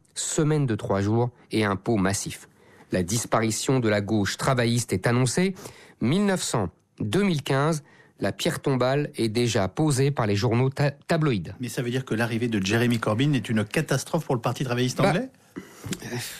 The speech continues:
Speaker 1: en fait, les travaillistes anglais n'avaient pas le choix. Le, le blairisme s'est avaré, s'est avéré une impasse. Depuis son départ, son parti ne gagne plus une élection. La destruction de la classe ouvrière anglaise a atteint les classes moyennes.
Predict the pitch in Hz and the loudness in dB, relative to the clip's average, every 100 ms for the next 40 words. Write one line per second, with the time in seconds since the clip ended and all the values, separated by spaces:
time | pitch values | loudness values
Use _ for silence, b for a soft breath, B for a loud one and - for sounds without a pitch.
0 | - 135 - 151 139 143 - 135 139 - | -2 -2 0 0 0 -2 0 2 0 0
1 | 117 104 123 95 104 82 82 - - _ | 0 2 2 2 0 -2 -6 -10 -14 _
2 | _ _ B B B B B B - 151 | _ _ B B B B B B 0 2
3 | 147 151 147 170 160 180 160 123 127 131 | 2 2 2 2 0 0 -2 -2 -2 0
4 | 123 123 135 143 135 - 143 139 135 139 | 0 2 2 2 0 0 0 2 2 2
5 | 151 143 131 117 101 107 95 - - - | 0 0 2 2 0 -2 -4 -4 -8 -16
6 | _ _ 120 117 165 - 131 143 143 165 | _ _ -4 -2 -2 0 0 0 0 0
7 | 175 B B B B B - - 185 185 | 0 B B B B B -4 0 0 0
8 | 165 - 196 170 175 170 - 214 - 202 | -2 -2 0 0 0 0 0 -2 -2 -2
9 | 208 190 160 143 - 117 - - 120 110 | 0 2 0 -4 -8 -10 -14 -6 -2 0
10 | 170 - 156 - 180 143 117 - 151 143 | -2 -4 -6 -2 0 2 0 0 -2 0
11 | 139 131 120 127 147 143 165 151 131 131 | 0 0 2 2 2 2 2 2 2 0
12 | - 160 123 - 151 143 131 110 92 | 0 0 0 0 -2 0 0 2 0